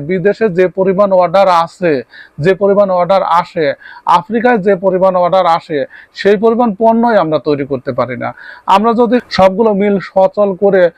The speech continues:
সেই পরিমাণ পণ্য যদি, আহ, তৈরি করি, আহ, তাহলে রপ্তানিটা বাড়বে, কিন্তু সেই বিষয়ে সরকারের শুধু নীতিগত কথাবার্তাই শুনি,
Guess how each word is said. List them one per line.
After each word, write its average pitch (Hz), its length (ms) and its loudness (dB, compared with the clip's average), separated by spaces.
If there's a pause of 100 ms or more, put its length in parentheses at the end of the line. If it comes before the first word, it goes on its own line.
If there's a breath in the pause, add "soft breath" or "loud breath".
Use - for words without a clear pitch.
(260 soft breath)
সেই 185 240 2
পরিমাণ 208 320 0 (120)
পণ্য 190 200 0 (180)
যদি, 185 260 0
আহ, - 480 -6 (100)
তৈরি 196 240 2 (100)
করি, 180 260 2 (360 soft breath)
আহ, 170 180 0 (100)
তাহলে 190 300 0 (300)
রপ্তানিটা 175 640 0
বাড়বে, 139 320 -2 (420 soft breath)
কিন্তু 208 200 -2 (140)
সেই 233 220 4 (140)
বিষয়ে 220 360 0 (120)
সরকারের 196 560 0
শুধু 202 240 0 (400 loud breath)
নীতিগত 196 540 2 (160)
কথাবার্তাই 185 680 0
শুনি, 151 200 -6